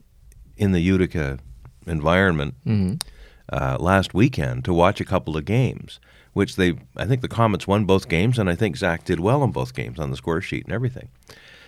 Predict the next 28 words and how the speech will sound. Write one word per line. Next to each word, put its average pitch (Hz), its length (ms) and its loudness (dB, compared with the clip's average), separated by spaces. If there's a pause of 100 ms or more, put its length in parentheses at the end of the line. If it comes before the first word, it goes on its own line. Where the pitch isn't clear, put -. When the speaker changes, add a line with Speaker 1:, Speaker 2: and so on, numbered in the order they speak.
(120)
Speaker 1:
So, 87 460 4 (540)
uh, 67 360 -6 (180)
he's 110 220 2
on 147 220 4
the 110 80 4
bus. 143 380 0
It's - 140 -12
two 147 220 0
A 117 180 4
M, 73 380 -2 (480)
and 101 140 0
he 107 60 2
gets 123 200 0
a 110 40 -4
text - 520 -2 (540)
or 85 120 -2
he 85 60 0
gets 98 160 -4
a 90 60 -6
phone 120 240 0
call. 71 300 -10 (440)
"You're 98 100 -2
coming 120 220 6
to 107 60 4
Vancouver. 101 640 0 (140)
Get - 180 -2
your 95 80 -2
stuff." - 520 -2